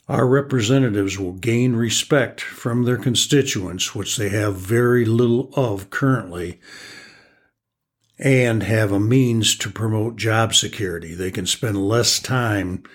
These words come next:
always on getting reelected because they will be doing their job. When our government becomes transparent and accountable to the people, our representative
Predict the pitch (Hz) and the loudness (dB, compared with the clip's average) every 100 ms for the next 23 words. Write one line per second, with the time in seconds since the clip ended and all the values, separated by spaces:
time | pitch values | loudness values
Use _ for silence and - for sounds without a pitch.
0 | - - - - _ _ _ - 113 107 | -20 -20 -20 -20 _ _ _ -8 -2 0
1 | 110 104 110 104 90 113 104 95 101 120 | 2 2 2 2 2 2 2 2 2 2
2 | 110 110 117 113 92 90 90 104 90 113 | 4 2 2 -2 -6 -4 -2 -2 0 0
3 | 98 92 90 98 90 123 120 98 95 92 | 0 0 -4 -6 0 2 4 2 0 -2
4 | 90 101 113 107 87 85 - _ _ _ | -2 0 2 2 0 -6 -14 _ _ _
5 | _ _ _ _ _ _ _ _ _ _ | _ _ _ _ _ _ _ _ _ _
6 | _ - 104 113 139 160 147 131 120 - | _ -4 0 2 4 4 4 4 2 0
7 | 107 123 113 110 - 123 123 123 - 131 | -2 0 0 0 0 0 2 0 0 0
8 | 120 120 135 135 135 - 135 107 95 95 | 2 0 -2 0 0 2 2 2 0 -2
9 | 98 123 104 104 143 139 - 85 - _ | -2 0 0 0 2 2 -2 -8 -12 _
10 | - 117 101 117 117 127 107 123 120 117 | -10 -6 0 0 2 0 2 2 2 2
11 | 117 95 | 0 -2